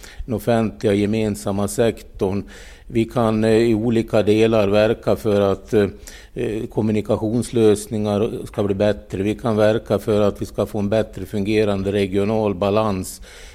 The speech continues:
Vi kan balansera värsta avarterna på marknaderna. Eh, vi kan göra många saker genom att vi har regeringsmakten.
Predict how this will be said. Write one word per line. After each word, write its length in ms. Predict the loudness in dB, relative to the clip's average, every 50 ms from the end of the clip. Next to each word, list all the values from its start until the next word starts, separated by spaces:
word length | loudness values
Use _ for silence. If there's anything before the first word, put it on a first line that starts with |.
| -10
Vi 100 | -6 -6
kan 240 | -4 -2 -2 0 0
balansera 880 | 2 2 2 2 2 0 0 -2 0 0 0 2 2 2 2 2 2 0 -2 -8 -18 -20 -18 -14 -8
värsta 460 | -2 2 2 2 2 0 0 0 2
avarterna 680 | 4 4 4 4 4 4 4 4 2 0 -2 -4 -2
på 160 | -2 -2 -2 0
marknaderna. 840 | 0 2 2 0 0 -2 -2 -2 -2 0 0 -2 -2 -2 -4 -6 -6 -10 -14 -20 -20 -20 -16 -10
Eh, 140 | -8 -6 -6
vi 120 | -4 -4
kan 200 | -2 0 2 2
göra 320 | 4 6 6 6 6 4 4
många 500 | 4 4 4 4 2 2 2 2 2 0
saker 580 | 0 0 0 0 0 0 -2 -2 -4 -4 -2
genom 340 | 0 0 0 0 0 -2 -2
att 200 | -2 -2 -2 -2
vi 40 | 0
har 280 | 0 2 2 2 2
regeringsmakten. 1300 | 2 0 -4 -4 -2 0 0 2 2 2 2 0 -2 -4 -6 -4 -4 -4 -4 -4 -8 -12 -14 -14 -12 -12 -14